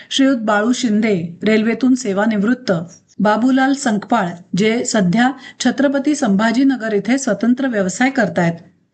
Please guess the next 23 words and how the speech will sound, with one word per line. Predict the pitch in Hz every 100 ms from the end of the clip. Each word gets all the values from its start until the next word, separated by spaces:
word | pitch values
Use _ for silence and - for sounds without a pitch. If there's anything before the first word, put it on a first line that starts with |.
| - -
श्रीयुत | - 269 277
प्रकाश | 262 233 254 269
पंडागळे, | - 220 208 240 233 180 165 - -
जे | 190 226
इन्शुरन्स | 247 214 - 247 269 269
कंपनीत | 226 208 208 247 269
अधिकारी | 208 202 214 240 285
म्हणून | 269 285
कार्यरत | 277 208 196 196 185
आहेत. | 170 175 170 - _ _ _ _ - - 262
एसटीडी | 254 - 294 320
सुरू | 302 254
झाल्यावर | 262 269 285 277 208 -
सुरुवातीच्या | - 247 240 254 277 269 254
काळात | 269 247 196 190 - -
सर्वश्री | 269 247 277 254 285
बंडू | 254 214 214 226
पिंपळकर, | 254 220 202 233 240 214 170 - - -
शेलू | - 214 240
बाजार | 233 214 226 226
तालुक्यात | 214 202 196 269 240
ग्रामसेवक | 202 185 196 269 269 240
आहेत. | 196 175